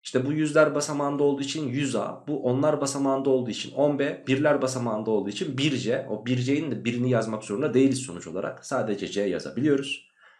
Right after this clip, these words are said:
Yüz A artı B C biçiminde de yazabiliriz biz bunu. Ne o nereden geliyor? Aslına bakarsanız bu A B C dediğimiz sayı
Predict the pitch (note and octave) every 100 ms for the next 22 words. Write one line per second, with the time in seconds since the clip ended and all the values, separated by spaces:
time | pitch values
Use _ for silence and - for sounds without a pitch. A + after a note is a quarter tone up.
0 | _ - E3+ D3 D3+ D#3+ C3+ C3+ - C#3
1 | C#3 C#3 D3+ F3 D#3+ D3+ D#3 E3 E3 D#3
2 | D#3 D3+ F3 D#3 B2+ A2+ A2+ G2 C3+ -
3 | - _ A2 D3+ D#3 D#3+ C3 G2+ F#2+ F2+
4 | F2+ C#3 - B2 B2 C#3 C#3 C#3+ C3 A#2
5 | D3 B2+ C3 A#2 B2+ C3 B2+ C#3 C#3 A#2
6 | G#2 F#2 - - A2 D#3+